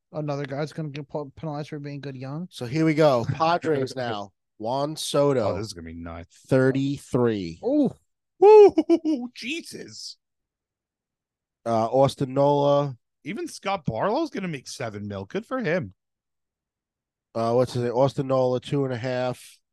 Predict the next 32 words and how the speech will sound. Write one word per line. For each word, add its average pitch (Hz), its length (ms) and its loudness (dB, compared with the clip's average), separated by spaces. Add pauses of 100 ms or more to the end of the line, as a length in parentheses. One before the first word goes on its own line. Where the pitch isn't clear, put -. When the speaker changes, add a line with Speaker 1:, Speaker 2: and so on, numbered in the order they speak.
(640)
Speaker 2:
Scott 135 340 -2
Barlow, 127 240 2
seven. 120 520 -4
Yeah. 104 400 -6 (120)
Um, 104 680 -4 (160)
Phillies. 165 440 4
Speaker 1:
Yeah, 214 60 2
no, 214 140 4
that's 220 220 2
a - 60 -6
lot. 160 300 -6 (340)
Speaker 2:
Yeah, 139 140 -4
it 135 80 2
is. 131 360 -2 (300)
Speaker 3:
Phillies? 208 720 -10 (720)
Greg 240 260 2
Soto's 175 500 2
gonna 214 160 -2
get 208 260 0 (180)
Speaker 2:
Gonna 143 160 4
get 139 60 4
Speaker 3:
almost 156 160 2
five 139 360 4
Speaker 2:
five. 156 80 -4
Speaker 3:
mil. 127 380 -6
Speaker 2:
Ranger 143 300 -4
Suarez, 143 480 2
almost 139 300 -4
five. 131 500 -2
Speaker 3:
Jesus. 180 640 -6 (260)
Speaker 2:
Alec 135 300 -4
Bohm, 135 320 0